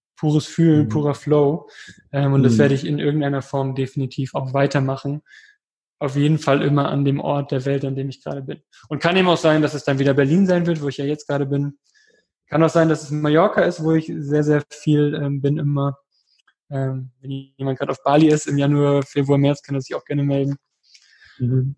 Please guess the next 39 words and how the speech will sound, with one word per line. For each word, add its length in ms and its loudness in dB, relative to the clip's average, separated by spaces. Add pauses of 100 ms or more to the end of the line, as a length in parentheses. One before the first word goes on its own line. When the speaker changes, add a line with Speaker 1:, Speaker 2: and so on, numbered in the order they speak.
Speaker 1:
Und, 320 0
ähm, 360 -4
ja, 100 -2 (300)
das 160 -6
wird 140 4
man 140 6
aber 160 4
alles 220 -2
erfahren, 380 -2
glaub 160 -2
ich, 180 -6
wenn 80 -6
man 260 -8 (400)
da 160 -16
bei 120 -6
meinen 200 -4
Kanälen 460 -2
ist. 140 -16 (840)
Speaker 2:
Sehr 280 4
geil. 320 4
So 100 2
oder 160 6
so, 380 2
checkt 320 -2
auf 160 -4
jeden 160 0
Fall 160 0
die 80 -2
Kanäle 420 0
aus, 540 -2
meldet 360 2
euch 200 -2
beim 200 0
Hauke. 240 0
Es 140 0
ist 140 -4
so 220 -2
ein 260 -4
geiler, 580 -2